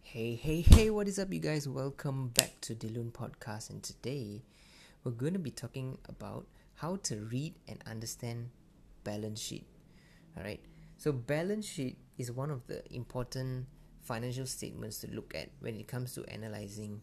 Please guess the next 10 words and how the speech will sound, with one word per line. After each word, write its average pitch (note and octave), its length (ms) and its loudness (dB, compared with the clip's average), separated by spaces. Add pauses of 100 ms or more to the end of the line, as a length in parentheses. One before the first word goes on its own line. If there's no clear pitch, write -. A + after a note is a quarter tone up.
(200)
a - 80 -12
company. G2+ 640 -10 (560)
And B2 380 -2 (340)
what C#3 320 -2
balance B2 360 0
sheet C#3+ 180 -6
tells A#2 320 -2
you B2 80 -2
is A2 140 -6
that - 200 -6